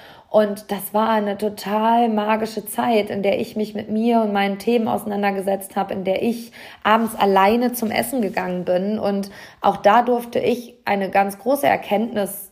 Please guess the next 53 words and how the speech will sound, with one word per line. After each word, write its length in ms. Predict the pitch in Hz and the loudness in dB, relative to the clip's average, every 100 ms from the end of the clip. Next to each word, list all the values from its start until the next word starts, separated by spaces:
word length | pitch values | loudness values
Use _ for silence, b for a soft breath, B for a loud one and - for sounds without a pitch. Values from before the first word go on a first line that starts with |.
| - | -6
gewinnen, 520 | 180 180 180 190 214 | -2 -2 0 -2 -2
als 240 | - 185 | -4 -4
ich 160 | 202 - | -6 -2
abends 320 | 180 196 208 | -2 -2 -4
alleine 360 | - 190 196 208 | 0 2 2 2
im 60 | |
Restaurant 460 | 190 196 190 190 214 | 0 -2 -2 -2 -2
aufgelaufen 500 | 208 - 202 196 202 | -2 2 2 2 0
bin, 120 | 196 | -4
im 80 | 185 | -4
Hotel, 480 | 185 - 190 202 202 | -6 -2 2 4 4
sagte 260 | 196 196 | 2 2
der 120 | 190 185 | -2 -2
Kerner-, 420 | 208 190 190 202 | -2 -2 -2 -6
Kellner, 420 | - 202 202 202 202 B B B - | 0 2 2 0 -2 B B B 2
"Ja, 140 | 208 | 4
und 100 | 214 | 4
Ihre 140 | 214 196 | 2 0
Begleitung? 600 | 185 190 196 214 277 226 | 2 6 6 4 2 2
Wo 60 | |
ist 120 | 214 | 2
Ihre 140 | 208 202 | 0 -2
Begleitung?" 680 | 185 190 185 202 277 269 | 0 4 4 4 0 0
Und 280 | 247 208 - | 0 -4 -8
ich 120 | - | -8
habe 120 | 196 190 | -6 -4
ihn 80 | |
angeguckt 440 | 180 196 220 240 233 | -2 -2 -2 -2 -2
und 40 | |
habe 120 | 202 | -4
gesagt, 280 | 208 202 196 | -2 -2 0
"Nö, 100 | 277 | 2
ich 140 | 285 277 | 2 0
bin 140 | 208 | 2
alleine." 580 | 196 196 240 269 285 285 285 B B B B _ | 4 6 4 4 -2 -4 -10 B B B B _
Und 100 | - | -4
er 100 | 185 | -2
guckte 260 | 190 208 233 | -2 -4 -2
mich 180 | 202 - | -4 0
fast 320 | 208 208 - | 0 0 -2
schon 180 | 208 202 | -2 -2
schockiert 440 | 202 - 208 190 | -6 -2 0 2
an 160 | 202 240 | 2 2
und 80 | |
sagte, 260 | 220 208 214 | 0 0 0
"Ja, 260 | 208 202 190 | 2 2 0
okay, 540 | 185 - 220 247 247 | -2 0 2 4 4
ähm, 280 | 208 208 202 | 4 2 0
Einzeltisch, 580 | 202 202 220 - 202 - | -4 -4 -6 -6 -6 2
ja, 220 | 196 196 | 4 4
gucken 320 | 196 220 254 | 0 -4 0
wir 100 | 269 | 0
mal." 320 | 262 277 294 | 4 4 4